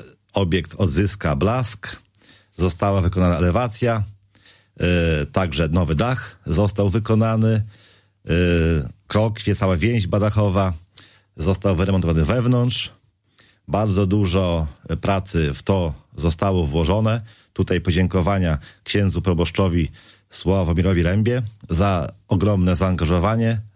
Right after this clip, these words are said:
w tę inwestycję. Gmina pomaga opracowywać te wnioski, rozliczać.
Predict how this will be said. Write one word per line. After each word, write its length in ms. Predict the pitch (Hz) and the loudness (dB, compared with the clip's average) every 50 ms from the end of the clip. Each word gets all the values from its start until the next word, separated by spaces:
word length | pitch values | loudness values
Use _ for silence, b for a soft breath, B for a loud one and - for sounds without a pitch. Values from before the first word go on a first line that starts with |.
| - - | -18 -16
w 100 | - - | -6 -4
tę 140 | - 110 113 107 | -2 0 2 2
inwestycję. 760 | 113 113 107 110 110 107 110 113 110 107 - - 107 101 95 87 B B B B B B - | 2 2 2 2 0 0 0 -2 -2 -2 -2 -2 -2 -2 -2 -4 B B B B B B -2
Gmina 260 | 80 101 113 110 101 | 0 0 2 2 0
pomaga 560 | 104 - 92 98 101 101 92 92 85 76 71 b b b b b b b b b - | 0 0 0 2 2 0 0 -2 -2 -4 -6 b b b b b b b b b -4
opracowywać 760 | - 95 82 - 76 - - 80 78 101 107 110 110 107 - | -2 -2 0 0 -2 0 0 2 2 2 2 2 0 0 0
te 120 | - 104 | 0 0
wnioski, 420 | 95 98 101 107 104 101 - - 95 | 2 2 2 2 2 0 0 0 0
rozliczać. 680 | 87 80 71 78 107 117 107 117 107 98 - - - | 0 2 2 0 0 0 0 0 0 -2 -2 -6 -10